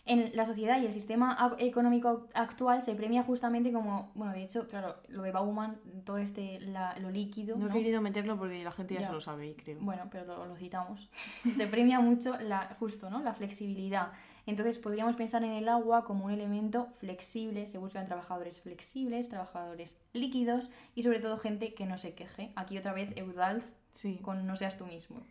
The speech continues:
Speaker 2: Hay que quejarse, ¿eh?
Speaker 1: Sí. Podemos leer el agua justamente como un elemento que no se queja, que se adapta al camino. Que de, esto depende. Un momento, que voy a hablar de valles. Em, el Valle del Cidacos, Paula,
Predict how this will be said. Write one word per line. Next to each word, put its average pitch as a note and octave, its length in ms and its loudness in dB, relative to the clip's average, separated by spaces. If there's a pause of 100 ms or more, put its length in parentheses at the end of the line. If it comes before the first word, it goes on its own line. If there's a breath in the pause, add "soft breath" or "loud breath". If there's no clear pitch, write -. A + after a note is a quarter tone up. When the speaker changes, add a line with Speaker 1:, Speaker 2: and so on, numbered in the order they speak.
(120)
Speaker 2:
Hay G#3 100 -2
que G#3+ 140 0
quejarse, F3 500 -4
¿eh? G3 80 -12 (220)
Speaker 1:
Sí. - 340 -10 (960 soft breath)
Podemos D4 360 8
leer C#4 180 8
el C4+ 80 8
agua B3+ 300 12
justamente B3 540 8
como A3 120 4
un A#3 80 8
elemento A#3+ 440 8
que G#3 120 2
no G#3 120 4
se G#3+ 160 2
queja, G3 460 -4
que G#3 100 -4
se G3 120 -2
adapta G#3+ 300 4
al A#3+ 100 6
camino. G3+ 540 0
Que D#4 120 4
de, F4 160 4
esto G4 160 2
depende. B3+ 680 4 (340)
Un F4+ 200 -2
momento, A3 640 2
que A#3 100 -4
voy B3 140 4
a C4+ 80 4
hablar A#3+ 260 8
de G3 80 0
valles. E3+ 520 -2 (540 loud breath)
Em, A#3 680 2 (100)
el C4 160 2
Valle D#4+ 160 4
del E4+ 120 2
Cidacos, B3+ 460 4
Paula, C4 500 4